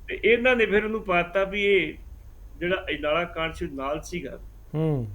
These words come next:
Speaker 1: ਤੇ ਜਦੋਂ ਉਹਨੂੰ ਫੜਿਆ ਤੇ ਕਿਸ ਤਰੀਕੇ ਨਾਲ ਵੀਡੀਓ ਬਣਦੀ ਤੇ ਅੱਗੇ ਲੱਗ ਕੇ ਭੱਜਾ ਜਾਂਦਾ ਤੇ ਸਾਹੋ ਸਾਹ ਹੋਇਆ।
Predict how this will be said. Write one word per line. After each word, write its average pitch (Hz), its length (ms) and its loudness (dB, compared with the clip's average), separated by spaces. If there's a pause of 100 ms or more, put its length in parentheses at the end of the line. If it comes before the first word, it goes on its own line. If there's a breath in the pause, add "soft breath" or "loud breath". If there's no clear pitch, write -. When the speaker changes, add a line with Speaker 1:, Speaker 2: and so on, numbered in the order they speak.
(360)
Speaker 1:
ਤੇ 185 120 -2
ਜਦੋਂ 175 320 6
ਉਹਨੂੰ 226 240 2
ਫੜਿਆ 165 360 8
ਤੇ 208 180 2
ਕਿਸ - 280 -2
ਤਰੀਕੇ 185 300 -2
ਨਾਲ 190 180 0
ਵੀਡੀਓ 180 340 -2
ਬਣਦੀ 160 360 0
ਤੇ 180 180 0
ਅੱਗੇ 165 180 0
ਲੱਗ 175 140 0
ਕੇ 180 140 -2
ਭੱਜਾ 143 380 -4
ਜਾਂਦਾ 170 340 2
ਤੇ 180 180 -2
ਸਾਹੋ 175 340 4
ਸਾਹ 170 160 -2
ਹੋਇਆ। 151 500 4